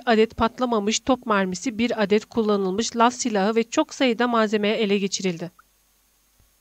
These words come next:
Van Valiliğinden yapılan açıklamada ise bölgemizde halkımızın huzur ve güvenliğini sağlanması ve teröristlerle mücadele çerçevesinde yürütülen operasyonel faaliyetler artan bir azim ve kararlılıkla devam ettirilmektedir denildi.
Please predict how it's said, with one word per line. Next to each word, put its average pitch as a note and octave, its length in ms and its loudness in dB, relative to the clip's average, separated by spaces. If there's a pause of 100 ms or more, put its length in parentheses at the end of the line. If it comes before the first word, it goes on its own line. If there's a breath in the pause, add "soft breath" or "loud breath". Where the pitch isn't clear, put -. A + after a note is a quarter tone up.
(160)
Van A#3+ 320 6
Valiliğinden A#3+ 720 4
yapılan A#3+ 340 0
açıklamada A3+ 580 0
ise C4+ 380 0
bölgemizde B3+ 560 2
halkımızın B3 640 0
huzur B3 320 0
ve C#4 100 2
güvenliğini A#3 680 0
sağlanması G3 720 -2
ve B3 140 0
teröristlerle B3+ 600 2
mücadele A3 540 -2
çerçevesinde A#3+ 680 0
yürütülen G#3 600 0
operasyonel A3+ 760 0
faaliyetler G#3+ 720 2
artan A3+ 420 0
bir A#3 200 -2
azim A3+ 240 -2
ve B3 120 0
kararlılıkla A3+ 680 0
devam A#3 320 4
ettirilmektedir G#3 840 -2
denildi. F#3 420 -2